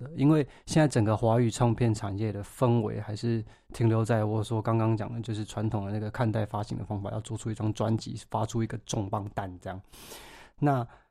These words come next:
呃，好像其实在我们这个产业圈圈，你会发现如果你在做跟大家不一样的事情，大家就会莫名其妙的排挤你，这是，这是一个好像产业生态的感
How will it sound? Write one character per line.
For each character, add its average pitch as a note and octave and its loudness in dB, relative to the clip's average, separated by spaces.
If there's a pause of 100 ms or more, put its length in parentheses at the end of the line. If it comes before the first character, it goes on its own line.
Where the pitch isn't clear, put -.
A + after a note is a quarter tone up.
(140)
呃， A2+ 4
好 B2 2
像 F#3 4
其 - -4
实 D#3 -4
在 G#3 8
我 C3+ 8
们 A2 0
这 C3 2
个 A#2+ 4
产 A2 -6
业 C3 0
圈 B2 2
圈， A#2 0
你 A2 2
会 B2 2
发 B2 -2
现 E3 4
如 F3 6
果 E3+ 6
你 A2+ 4
在 C#3 4
做 C#3 2
跟 B2 4
大 A#2+ 4
家 A#2 4
不 A2 -2
一 G2 -6
样 G2+ -6
的 A2 -8
事 A#2+ -10
情， A2+ -2
大 C3 2
家 C3 2
就 A#2+ 0
会 A#2+ 6
莫 A#2 4
名 G#2 2
其 G2+ -4
妙 G#2 0
的 G2 -6
排 - -8
挤 - -8
你， - -10 (100)
这 B2 -2
是， A2+ -2
这 C#3 -10
是 C#3+ -4
一 A#2+ 0
个 G#2+ -6
好 G#2+ -4
像 A#2+ -2 (260)
产 G#2+ -6
业 A2+ 0
生 G#2+ 0
态 A2+ 0
的 G#2+ -6
感 - -8